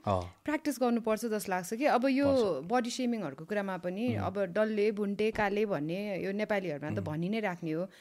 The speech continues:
Speaker 2: तर जब अहिले इन्टरनेसनली नै कन्सेप्ट चेन्ज भइरहेछ भने बिस्तारै त हामीले पनि चेन्ज
Speaker 1: उम्।
Speaker 2: गर्नु पर्यो नि त। सबै एकैचोटि सिकिँदैन, प्र्याक्टिस
Speaker 1: हो।
Speaker 2: हो के।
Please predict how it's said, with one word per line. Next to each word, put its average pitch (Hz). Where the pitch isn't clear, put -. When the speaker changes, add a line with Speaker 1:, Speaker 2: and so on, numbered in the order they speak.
Speaker 2:
तर 269
जब 262
अहिले 240
इन्टरनेसनली 247
नै 262
कन्सेप्ट 226
चेन्ज 214
भइरहेछ 156
भने 143
बिस्तारै 233
त 208
हामीले 139
पनि 208
चेन्ज 117
Speaker 1:
उम्। 101
Speaker 2:
गर्नु 143
पर्यो 143
नि 202
त। 226
सबै 302
एकैचोटि 311
सिकिँदैन, 196
प्र्याक्टिस 180
Speaker 1:
हो। 123
Speaker 2:
हो 151
के। 233